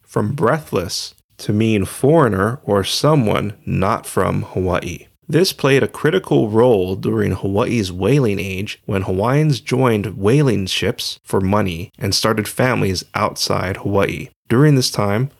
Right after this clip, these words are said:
Hawaiians not born in Hawaii were referred to as haole, and Hawaiians born in Hawaii were known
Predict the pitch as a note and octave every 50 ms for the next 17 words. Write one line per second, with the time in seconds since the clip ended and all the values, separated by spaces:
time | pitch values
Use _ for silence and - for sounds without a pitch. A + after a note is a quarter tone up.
0 | _ - - G2 G2 G#2 A2+ B2 B2+ B2+ B2 A2 G2 G#2+ A2+ A2 B2+ C#3+ - G#2
1 | A#2 A#2+ A#2+ A#2 A2+ G#2+ - - C3 D3+ A#2 G2 G2 A2 A2 - - G2 F#2+ F2+
2 | - _ - A#2+ G#2+ G2 F#2+ F2+ - - D3 E3+ E3+ D3+ - - A2 G2 F2+ F2+
3 | - - - G2 - - G#2 C3 C#3 A#2 G2 F2+ G#2+ C3 - _ - B2+ C3 C3
4 | - A2+ G#2 G#2 G#2+ A#2+ B2 B2 A#2+ A2 G2 G2+ A#2 A2 G#2+ G#2 F#2+ F#2+ - -
5 | _ - - C#3+ E3 F#3 E3+ C#3 A#2 A2 G2 F#2+ F#2 - - - G2 G2 G#2+ -
6 | _ _ - - G#2+ G2+ G2 G2+ A2 A#2 A#2 G2+ F#2+ F#2 F#2 F2